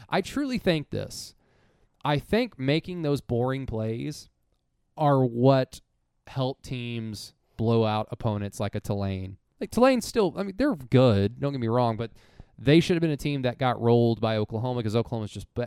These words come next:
better. O U is a national title contender for a reason. Tulane is not. Um, but making all the boring plays can turn a thirty-seven to fourteen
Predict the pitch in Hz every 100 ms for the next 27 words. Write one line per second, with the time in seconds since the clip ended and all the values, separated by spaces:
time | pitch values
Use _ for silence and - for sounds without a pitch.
0 | - 127 107 95 - 143 175 180 180 143
1 | 139 135 127 120 123 113 110 - 120 107
2 | 101 101 95 110 98 104 - 113 117 104
3 | 92 104 98 95 - _ _ _ _ _
4 | _ 113 110 98 - - 120 110 123 127
5 | 180 202 202 170 143 120 127 131 127 120
6 | 117 107 101 - - - _ _ _ _
7 | _ _ _ _ - 123 - 139 135 131
8 | 120 113 110 104 98 - _ _ _ _
9 | _ - 135 139 131 - 131 123 127 120
10 | 110 120 120 - 127 120 117 113 113